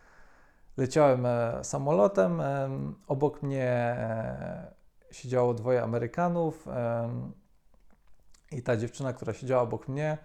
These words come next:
z tego co zrozumiałem, dostała jakąś wiadomość od, od kogoś z Wielkiej Brytanii i ta osoba z, z Wielkiej Brytanii napisała coś tam, że chyba, że zjadła obiad albo coś takiego, nie pamiętam.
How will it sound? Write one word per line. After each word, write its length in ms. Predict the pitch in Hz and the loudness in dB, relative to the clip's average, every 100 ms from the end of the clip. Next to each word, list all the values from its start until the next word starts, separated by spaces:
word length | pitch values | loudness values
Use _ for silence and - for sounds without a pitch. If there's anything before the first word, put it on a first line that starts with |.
| - - - _ - - | -14 -20 -20 _ -20 -20
z 80 | - | -8
tego 220 | - 131 | -2 0
co 120 | 131 123 | 0 -2
zrozumiałem, 580 | 120 120 131 135 131 | -2 -2 0 2 2
dostała 880 | 123 117 - 139 120 110 117 - 50 - - - | 0 -2 4 6 8 8 4 0 -6 -8 -8 -6
jakąś 340 | 120 127 113 | -6 -4 -4
wiadomość 580 | 110 127 156 151 131 - | -2 0 2 2 -2 -2
od, 380 | - 117 - - 151 - - - - - | -4 -4 -8 -14 -14 -14 -14 -16 -16 -14
od 140 | - | -10
kogoś 320 | - 127 117 | -4 0 0
z 60 | 101 | 0
Wielkiej 340 | 120 123 117 | 0 -2 -4
Brytanii 760 | - 113 - 139 190 185 185 190 - - - - - | -4 -6 0 2 2 2 -2 -4 -10 -20 -20 -18 -8
i 100 | 127 | -2
ta 280 | 139 151 147 | 4 6 6
osoba 400 | - 156 131 127 | 4 2 2 2
z, 40 | |
z 380 | 120 - - 131 | 0 -6 -8 -6
Wielkiej 300 | 131 127 127 | -4 -4 -4
Brytanii 540 | 117 110 143 151 143 | -4 0 2 2 0
napisała 560 | 131 120 - - 127 110 | -2 -4 -4 0 4 4
coś 220 | - - | 2 -6
tam, 460 | - 123 120 98 85 | -6 -4 -4 -6 -8
że 320 | 135 - - - - 147 | -6 -6 -6 -10 -12 -14
chyba, 260 | - 127 113 | -10 -4 -2
że 140 | 104 | -2
zjadła 360 | 107 127 117 - | 0 0 0 4
obiad 420 | 190 202 175 135 | 6 8 6 6
albo 220 | 120 120 | 2 0
coś 180 | - 165 | -6 -8
takiego, 460 | - 170 170 143 | -4 2 2 2
nie 140 | 131 127 | 0 -2
pamiętam. 560 | 127 123 117 113 156 | -2 -2 -2 -2 -4